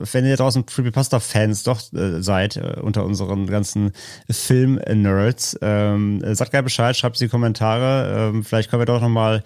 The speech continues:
einen Teil zwei machen, wo wir vielleicht dann einfach nur mal über Creepypastas sprechen. In dem Rahmen hier ist jetzt natürlich jetzt nicht, äh, ganz, äh, Horrorfilme, äh, aber wenn ihr Bock drauf habt, sagt uns Bescheid. Ähm, es bin ich auch immer für zu haben, klar.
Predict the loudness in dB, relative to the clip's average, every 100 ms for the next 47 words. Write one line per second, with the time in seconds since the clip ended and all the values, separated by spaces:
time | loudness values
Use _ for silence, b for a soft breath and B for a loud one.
0 | B B -2 2 2 2 0 0 0 0
1 | 0 -2 -2 -2 -2 -2 -4 -2 0 4
2 | 4 4 2 2 0 0 0 0 -2 -4
3 | -6 -4 -4 -6 -10 -4 -2 0 0 0
4 | 0 0 0 0 -2 -2 -4 -4 -6 -8
5 | B B B B 0 2 2 2 0 -2
6 | -2 0 2 0 2 2 4 4 4 2
7 | 0 2 2 0 0 0 2 0 0 -2
8 | -2 -2 0 0 0 -2 -2 -6 -4 0
9 | 2 0 -4 B B B -4 2 4 4
10 | 2 0 -4 0 0 0 0 0 0 0
11 | 2 2 0 -2 0 2 0